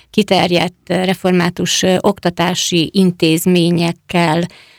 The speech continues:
illetve in-, intézményrendszerrel bír a, a Tiszaninai Református Egyházkerület, amely példaértékű. Készülünk a Református Iskolák Országos Tanévnyitó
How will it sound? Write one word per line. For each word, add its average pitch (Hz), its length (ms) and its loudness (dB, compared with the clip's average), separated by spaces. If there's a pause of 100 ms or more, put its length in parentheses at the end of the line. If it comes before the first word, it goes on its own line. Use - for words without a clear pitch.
(140)
illetve 175 500 0
in-, 196 220 0
intézményrendszerrel 180 1500 2
bír 175 360 2
a, 156 220 0
a 170 240 -2
Tiszaninai 175 520 0
Református 180 600 -2
Egyházkerület, 180 720 -2
amely 180 200 0
példaértékű. 180 1080 -2 (480)
Készülünk 180 640 2
a 180 300 4
Református 175 600 -2
Iskolák 165 540 -4
Országos 170 480 -6
Tanévnyitó 180 1040 -2